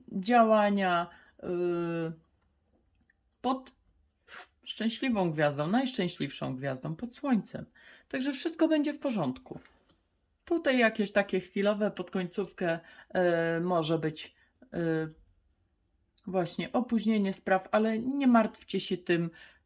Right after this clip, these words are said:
Karty mówią, żebyście, co warto wiedzieć właśnie w dziewiątce mieczy.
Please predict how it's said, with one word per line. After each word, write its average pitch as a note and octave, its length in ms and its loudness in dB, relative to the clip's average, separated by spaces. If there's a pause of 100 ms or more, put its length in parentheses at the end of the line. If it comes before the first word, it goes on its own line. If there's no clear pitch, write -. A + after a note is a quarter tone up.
(880)
Karty G#3 400 2
mówią, F#3 520 0 (340)
żebyście, E3 1000 0 (540)
co G#3 220 0
warto F#3+ 440 6
wiedzieć D3+ 440 0
właśnie C#3+ 460 -4
w C#3+ 80 -12
dziewiątce C#3+ 760 -4
mieczy. C3+ 480 -8